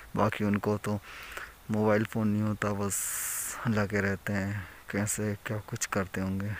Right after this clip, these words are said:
don't know भाई। बाकी भाई, ऐसा कोई मतलब नहीं है मेरा ये सब, कोई शोकेस करने का, बस एक किसान की लाइफ आपको दिखा रहा हूँ,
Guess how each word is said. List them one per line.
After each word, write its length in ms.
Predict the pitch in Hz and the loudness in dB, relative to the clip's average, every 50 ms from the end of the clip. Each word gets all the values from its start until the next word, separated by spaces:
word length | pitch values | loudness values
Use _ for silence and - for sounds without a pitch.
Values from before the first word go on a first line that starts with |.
| - - | -2 -2
don't 360 | 110 98 98 85 101 107 107 | -2 -2 -2 -2 -2 -2 0
know 160 | 110 104 101 | 0 0 -2
भाई। 220 | 95 110 117 117 110 - - - - - - - - - - - - - - - - - - - - - - - - - - - - - - - - - - - - - - - - - - - - - - - - - - | -2 -2 -2 -2 -4 -6 -12 -18 -16 -16 -14 -12 -12 -12 -12 -10 -12 -12 -8 -4 -4 -4 -4 -4 -6 -8 -6 -6 -6 -6 -6 -6 -10 -12 -14 -12 -12 -12 -12 -14 -14 -14 -14 -12 -12 -12 -10 -10 -8 -6 -6 -6 -6 -4 0
बाकी 320 | 110 120 117 110 - 127 123 | 4 4 4 4 4 6 8
भाई, 220 | 127 135 139 135 - - - - | 8 8 8 6 4 0 2 2
ऐसा 200 | 127 120 - 123 | 4 4 4 4
कोई 140 | - 143 127 | 4 6 6
मतलब 360 | 113 110 - - 127 120 113 | 6 6 6 4 4 6 6
नहीं 100 | 104 104 | 6 6
है 60 | 110 | 6
मेरा 200 | 117 120 120 127 | 6 6 8 8
ये 140 | 127 123 120 | 10 8 8
सब, 200 | - - - 120 - - | 6 4 0 -2 -2 2
कोई 180 | - 110 110 110 | 4 6 6 8
शोकेस 520 | - - 107 104 101 - 104 107 107 - | 6 6 6 4 4 4 2 2 2 2
करने 260 | - 110 104 101 107 | 2 2 2 2 2
का, 140 | - - 107 | 0 0 0
बस 320 | 104 104 104 - - - - - - - - - - - - - - - - - - - - - - | 2 4 6 6 4 4 0 -4 -10 -10 -10 -10 -12 -12 -12 -12 -12 -12 -10 -10 -8 -10 -10 -4 -2
एक 80 | 123 - - | -2 0 2
किसान 340 | - 120 - 127 110 117 123 | 4 6 8 10 10 10 8
की 120 | - - 120 | 8 8 8
लाइफ 320 | 117 120 117 - - - | 8 8 6 6 4 4
आपको 260 | 107 107 - - 226 | 4 4 4 4 4
दिखा 280 | - 104 - - - 180 | 4 4 4 4 6 6
रहा 120 | 185 196 | 6 6
हूँ, 120 | 113 123 | 6 4